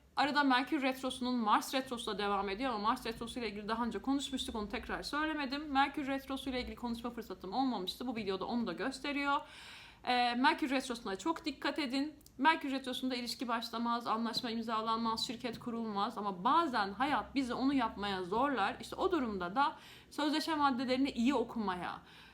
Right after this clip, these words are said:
ilişkiyle ilgili karşımızdaki insanı iyi tanımaya, sonra bir hayal kurmaya başlamaya dikkat edin. Bunu söyleyebilirim. Akrep'te olduğu için çok şüphe, çok tereddüt, çok merak olacak.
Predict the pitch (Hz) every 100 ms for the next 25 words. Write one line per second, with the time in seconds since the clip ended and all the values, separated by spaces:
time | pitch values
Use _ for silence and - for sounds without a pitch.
0 | - 254 269 262 311 339 320 269 262 269
1 | 254 247 254 226 247 294 262 277 233 233
2 | 285 294 254 233 202 190 190 - 285 311
3 | 294 247 226 233 226 - 226 233 233 -
4 | 214 202 185 208 220 220 220 262 226 247
5 | - 277 196 185 285 - - - - -
6 | 269 294 277 277 214 202 180 180 269 -
7 | 262 302 320 - 359 330 311 302 - 294
8 | 277 294 - - - 226 226 240 226 247
9 | 226 226 190 214 208 - 247 - - -
10 | - - - - 247 254 285 - 208 185
11 | 196 180 214